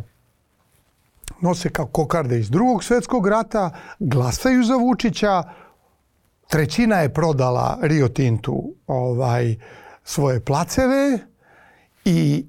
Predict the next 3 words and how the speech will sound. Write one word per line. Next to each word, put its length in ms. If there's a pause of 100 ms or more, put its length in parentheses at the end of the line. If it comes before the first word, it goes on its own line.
izabrali 720
su 540 (120)
dezertera 1200